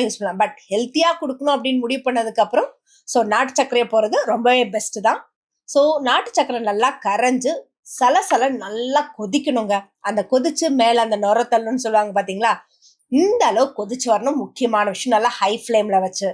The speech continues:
கொதிச்சிட்டு இருக்கிற நாட்டு சர்க்கரையில எந்த பாகுபதம் எதுவும் கிடையாதுங்க. அதுல நம்ம பொடிச்சு வச்சிருந்த அவல் பொடியை ஸ்டவ்வை சிம் பண்ணிட்டு கொட்டி கட்டிகள் இல்லாம கிளறிக்கலாம். ஏன்னா கொஞ்சம் நீங்க கிளறி விட்டீங்க அப்படின்னா தான் அடுத்தது நம்ம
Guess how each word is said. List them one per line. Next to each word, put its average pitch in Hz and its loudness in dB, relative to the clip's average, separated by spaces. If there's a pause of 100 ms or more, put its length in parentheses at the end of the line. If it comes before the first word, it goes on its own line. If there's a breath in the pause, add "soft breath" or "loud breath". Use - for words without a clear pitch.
(160)
கொதிச்சிட்டு 320 0
இருக்கிற 262 -2
நாட்டு 262 2
சர்க்கரையில 254 0 (120)
எந்த 262 0 (160)
பாகுபதம் 226 0
எதுவும் 233 -4
கிடையாதுங்க. 190 0 (300)
அதுல 269 2 (100)
நம்ம 208 -2
பொடிச்சு 277 -2
வச்சிருந்த 226 -2 (220)
அவல் 294 0
பொடியை 214 0 (140)
ஸ்டவ்வை 233 2
சிம் 330 -4
பண்ணிட்டு 233 -2
கொட்டி 240 -6 (140)
கட்டிகள் 269 -2
இல்லாம 190 2 (100)
கிளறிக்கலாம். 202 2 (920)
ஏன்னா 269 2
கொஞ்சம் 359 0
நீங்க 262 2
கிளறி 247 2
விட்டீங்க 226 0
அப்படின்னா 190 -2
தான் 311 0 (500)
அடுத்தது 269 2
நம்ம 240 0